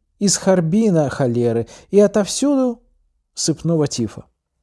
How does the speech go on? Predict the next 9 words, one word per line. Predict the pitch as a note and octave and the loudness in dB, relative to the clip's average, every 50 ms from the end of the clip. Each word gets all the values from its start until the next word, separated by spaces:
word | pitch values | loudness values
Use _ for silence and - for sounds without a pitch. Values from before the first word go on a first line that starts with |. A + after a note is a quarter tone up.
| _ _ _ _ _ | _ _ _ _ _
Таким | - G#3 - - C4 C4 | -2 0 2 2 2 2
образом, | C#4 C4 A3+ A#3+ G#3+ F#3 A3 G#3 F3+ | 2 4 4 2 2 2 2 2 2
теперь | - F#3+ - - A3+ G#3+ F#3 | 0 -2 0 2 2 2 2
существенно | - - G#3 F#3 - - - A3 G3+ - - G3 F#3 F#3 F3 | 0 -2 -2 -2 -2 -2 -2 -2 -2 -2 -2 -2 0 0 2
необходимы | E3 D#3+ D#3+ D3 - - E3 D#3 D3+ F#3+ F#3+ F3+ E3 | 2 2 0 0 0 0 0 0 2 2 0 0 0
всякого | - - F3+ E3+ D#3+ - E3 D3 B2+ | 0 0 0 0 0 -2 -2 0 0
рода | A#2+ B2 B2 C#3+ C#3+ - _ - | 0 0 -2 -4 -6 -8 _ -2
предусмотрительные | - D#3+ D3+ D3 - - D#3 C#3+ C#3+ - B2 A#2 G#2+ - - A#2 A#2+ B2+ C3+ C#3 | 0 0 0 0 -2 -2 -4 -4 -4 -4 -4 -6 -6 -6 -6 -8 -8 -8 -6 -4
меры. | D#3 E3 D#3 B2+ G2+ G2+ | -4 -4 -4 -4 -6 -10